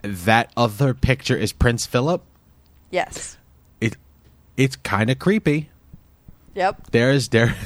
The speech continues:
Speaker 1: <laughs> there's definitely a resemblance between the two. <laughs> Um, The Crown has hired Tobias to, to play Prince Philip in the new season of The Crown.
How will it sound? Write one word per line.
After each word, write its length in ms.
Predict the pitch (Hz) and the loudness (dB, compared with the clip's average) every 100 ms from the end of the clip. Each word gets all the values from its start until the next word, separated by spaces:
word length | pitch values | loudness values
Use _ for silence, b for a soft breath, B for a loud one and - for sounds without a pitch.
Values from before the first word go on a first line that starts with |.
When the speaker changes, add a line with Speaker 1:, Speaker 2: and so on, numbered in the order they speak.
| - | -10
Speaker 1:
<laughs> 240 | - - - | -8 -4 4
there's 280 | 139 143 98 | 6 6 2
definitely 840 | 95 90 117 135 135 151 160 151 | -8 2 4 4 2 0 0 0
a 60 | 165 | 0
resemblance 580 | 165 202 202 170 123 | 2 2 4 4 4
between 420 | - 120 131 117 110 | 0 0 2 2 0
the 60 | |
two. 300 | 113 123 117 120 | -2 2 2 2
<laughs> 100 | 135 - 135 - - - - - - - - B B B B B - | -2 -2 -8 -8 -20 -20 -20 -20 -20 -20 -20 B B B B B 4
Um, 600 | 143 135 127 120 120 110 - - | 6 6 2 0 -4 -8 -14 -2
The 100 | 143 | 2
Crown 400 | 165 143 139 - - _ _ - | 4 4 0 -4 -14 _ _ 0
has 280 | 131 123 | 4 4
hired 300 | 104 120 117 | 4 2 2
Tobias 420 | - 113 113 113 - | 0 2 2 0 -2
to, 180 | 123 - | -2 -2
to 340 | - 104 90 - _ - | -4 -4 -6 -10 _ 0
play 180 | 123 | 0
Prince 280 | 113 117 104 | 0 -2 -2
Philip 240 | - 131 113 | 0 0 0
in 80 | |
the 60 | 101 | -4
new 120 | 104 | -4
season 320 | 98 98 92 | -4 -4 -4
of 80 | 92 | -4
The 60 | - | -4
Crown. 340 | - 156 - | 0 0 -2